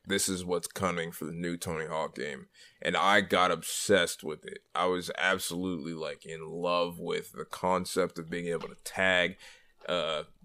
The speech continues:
I read that article that was, like, previewing the game. I read it, like, at least once a day, like, while this game was, you know,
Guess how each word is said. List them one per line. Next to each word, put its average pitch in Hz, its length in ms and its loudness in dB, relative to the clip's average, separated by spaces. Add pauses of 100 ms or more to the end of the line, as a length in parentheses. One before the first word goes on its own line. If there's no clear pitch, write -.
(580)
I 107 80 6
read 117 340 10
that 113 220 8
article 113 680 10 (280)
that 90 240 2
was, 90 160 -2
like, 85 200 2 (180)
previewing 101 560 6
the 90 80 0
game. 95 380 2
I 95 60 0
read 98 260 6
it, 92 160 0 (120)
like, 85 380 -4 (480)
at 95 200 4
least 110 760 4 (180)
once 95 340 2
a 87 60 -4
day, 82 380 0 (340)
like, - 240 -6
while 85 560 -2
this 90 220 -8
game 85 260 -2
was, - 180 -12
you 82 120 -6
know, 71 160 -8